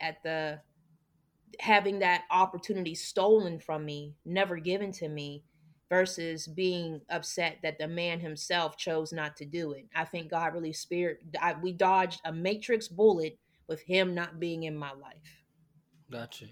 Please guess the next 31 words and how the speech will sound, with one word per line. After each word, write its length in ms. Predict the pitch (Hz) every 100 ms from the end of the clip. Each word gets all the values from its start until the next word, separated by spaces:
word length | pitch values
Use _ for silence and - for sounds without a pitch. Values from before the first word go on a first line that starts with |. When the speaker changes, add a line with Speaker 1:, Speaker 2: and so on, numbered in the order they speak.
| 127 -
Speaker 2:
gotcha. 300 | 113 - - _ _ - - - -
Speaker 1:
Yeah. 400 | 170 156 151 156 165
Speaker 2:
Well, 280 | 135 147 160
Rocky, 580 | 160 165 160 170 165 143 - - - -
thank 300 | 131 180 196
you 100 | 190
for 180 | 147
coming 460 | 127 - 165 156 147
on 500 | - 135 135 135 127
to 720 | - 131 123 120 113 113 104 85 - -
the 80 | 107
Father's 600 | - 113 117 104 98 -
Table 680 | - 127 120 107 101 95 -
podcast. 840 | - 120 120 - 104 98 95 92 98
Is 140 | 107
there 180 | 135 139
any 200 | 131 123
last 600 | 107 107 117 113 - - - -
thoughts 340 | 104 110 -
you 80 | 120
want 160 | 117 113
to 60 |
share 360 | 104 - 110 120
with 180 | 113 107
our 200 | 95 90
audience 560 | 87 101 120 127 185
before 340 | - 92 - 92
we 120 | 92
depart? 480 | 87 80 101 117 - _ _ _ _ _ _ _ - _ _ _
Speaker 1:
Absolutely, 720 | 269 339 - 262 269 233 175
man. 460 | 165 165 170 175